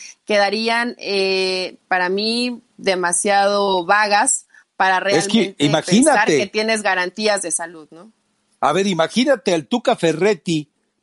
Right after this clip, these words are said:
Speaker 2: que le marcan un penalti o le sacan una tarjeta roja y entra en estado de cólera y se le acerca a tres centímetros de la cara a gritarle al cuarto oficial. ¿Qué vas a hacer?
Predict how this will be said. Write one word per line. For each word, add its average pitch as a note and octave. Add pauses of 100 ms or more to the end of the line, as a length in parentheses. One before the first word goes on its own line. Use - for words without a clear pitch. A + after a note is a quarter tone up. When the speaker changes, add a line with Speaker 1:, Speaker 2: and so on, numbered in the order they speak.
Speaker 2:
que E3
le F3
marcan A3
un A3+
penalti F3+
o D3+
le D3+
sacan G3+
una F#3
tarjeta F3
roja D#3+ (180)
y D#3
entra A3+
en E3
estado F#3+
de D#3+
cólera C#3 (320)
y E3
se F#3
le E3+
acerca G3+
a E3
tres A3 (180)
centímetros F#3+
de D#3
la C#3+
cara G3+
a -
gritarle F3
al D3+
cuarto F#3+
oficial. D3+ (920)
¿Qué G3
vas A3+
a A3+
hacer? F#3